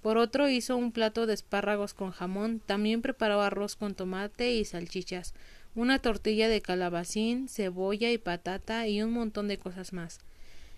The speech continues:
Tapó los ojos a todos los niños y les dio a probar todos y cada uno de los platos.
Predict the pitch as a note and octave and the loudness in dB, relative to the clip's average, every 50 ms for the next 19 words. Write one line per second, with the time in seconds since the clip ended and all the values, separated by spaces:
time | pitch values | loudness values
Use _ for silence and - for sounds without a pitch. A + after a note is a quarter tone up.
0 | - - - - - - - - A3 A3 - - A#3+ B3+ C#4+ D4+ D4 - C#4+ C4 | -16 -16 -16 -16 -16 -12 -2 2 2 4 6 6 6 8 8 8 6 6 4 4
1 | A#3 C4+ C4+ - A#3+ G#3 - - A3+ A3+ A#3 A#3 A3 G3+ G3+ G#3+ G#3+ G#3+ G#3+ G#3+ | 4 2 2 2 0 0 2 2 2 4 4 4 4 2 2 2 2 2 4 2
2 | G#3+ A3 - - - G#3 G3+ G3 F#3+ G3 F#3+ G#3 G#3+ A3 - A#3+ A#3 A3 A3 A3 | 2 0 -2 -4 -4 -2 0 0 0 0 2 2 0 2 2 2 4 4 4 4
3 | A3 G#3+ - - - A3 A3+ A#3 A#3 B3 B3+ B3+ - G#3+ - - G3 G3 G3 G3 | 2 2 -2 -2 0 2 4 4 4 2 0 0 -2 -6 -4 -2 0 0 2 0
4 | G3 G3+ G3+ G3+ G3 F#3 F3+ F3 E3 - - - F#3+ F#3 - - E3 E3 - - | 0 -2 -2 -2 0 0 0 0 -2 -4 -6 -4 -4 -4 -4 -6 -8 -8 -10 -12